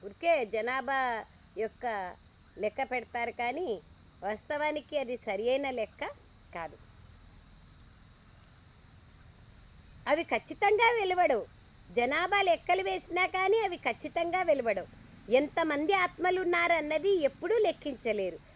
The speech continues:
సుమారుగా సత్యుగంలో ఎంతమంది ఉంటారనేది అందాజుగా చెప్పడం జరుగుతుంది.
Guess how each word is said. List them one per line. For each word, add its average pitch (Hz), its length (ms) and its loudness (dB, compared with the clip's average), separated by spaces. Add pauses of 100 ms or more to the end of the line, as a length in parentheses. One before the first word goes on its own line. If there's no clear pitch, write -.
(180)
సుమారుగా 392 540 4
సత్యుగంలో 359 680 0
ఎంతమంది 370 640 2
ఉంటారనేది 339 840 2 (160)
అందాజుగా 349 540 2
చెప్పడం 294 560 0
జరుగుతుంది. 196 600 -2